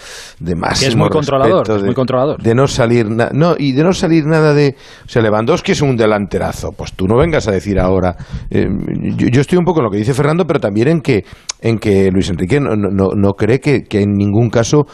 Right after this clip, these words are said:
Speaker 1: haya que decir nada de menos del rival, si a-, si acaso decir de más, pero nunca de menos, ¿no?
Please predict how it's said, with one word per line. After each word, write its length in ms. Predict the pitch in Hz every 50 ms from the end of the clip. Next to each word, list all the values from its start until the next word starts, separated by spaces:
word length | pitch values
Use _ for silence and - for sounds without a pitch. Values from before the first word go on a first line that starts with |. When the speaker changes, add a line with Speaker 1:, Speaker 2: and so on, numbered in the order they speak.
| - - - -
Speaker 1:
haya 240 | - 113 127 139 139
que 140 | - 147 131
decir 340 | 120 110 - 135 131 117
nada 420 | 110 123 120 127 143 165 190 202 185
de 120 | 156 147 131
menos 300 | 143 175 190 175 135 110
del 140 | 113 101
rival, 360 | 92 92 101 117 131 120 98 -
si 220 | - - 110 104
a-, 80 | - -
si 160 | - - 120
acaso 280 | 113 - 165 170 165 190
decir 260 | 170 120 165 202 190
de 100 | 165 139
más, 320 | 117 117 107 - - - - - - - - -
pero 120 | - 113 110
nunca 300 | 131 143 131 - 127 107
de 100 | 98 90
menos, 380 | 85 82 76 71 65 76 80
¿no? 120 | 85 101